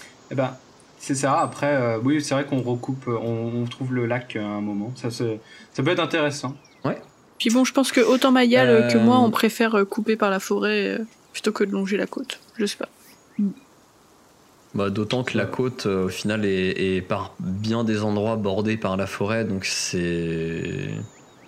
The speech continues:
Speaker 1: Ouais, ouais.
Speaker 2: autant
Speaker 3: Mm.
Speaker 2: passer par la forêt, quoi. <laughs>
Speaker 3: Voilà.
Speaker 1: Ça protège de la pluie. Moi, j'aime bien.
Speaker 2: Donc, vous avez repris votre marche.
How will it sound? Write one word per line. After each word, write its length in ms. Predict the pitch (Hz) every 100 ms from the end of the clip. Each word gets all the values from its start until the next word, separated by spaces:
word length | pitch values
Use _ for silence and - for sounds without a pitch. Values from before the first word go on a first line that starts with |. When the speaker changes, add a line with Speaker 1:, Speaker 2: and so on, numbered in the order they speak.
| - - - - 120
Speaker 1:
Ouais, 120 | 120
ouais. 160 | 110 107 - - - - - -
Speaker 2:
autant 380 | 101 123 120 -
Speaker 3:
Mm. 80 | 110
Speaker 2:
passer 280 | 98 107 -
par 120 | 98 98
la 60 |
forêt, 240 | 95 95 85
quoi. 100 | - -
<laughs> 600 | 120 131 139 - 156 220
Speaker 3:
Voilà. 280 | 196 185 - - - - - - - - - - - -
Speaker 1:
Ça 60 | -
protège 400 | - 127 143 131
de 80 |
la 80 | 123
pluie. 260 | 117 - 107 101 - - - -
Moi, 80 | 123
j'aime 120 | 117
bien. 180 | 107 104 - - - - - - - - - - 120
Speaker 2:
Donc, 340 | 113 143 156
vous 520 | 113 117 117 113 110
avez 160 | 110 135
repris 380 | 107 - 120 127
votre 220 | 87 -
marche. 380 | 120 - -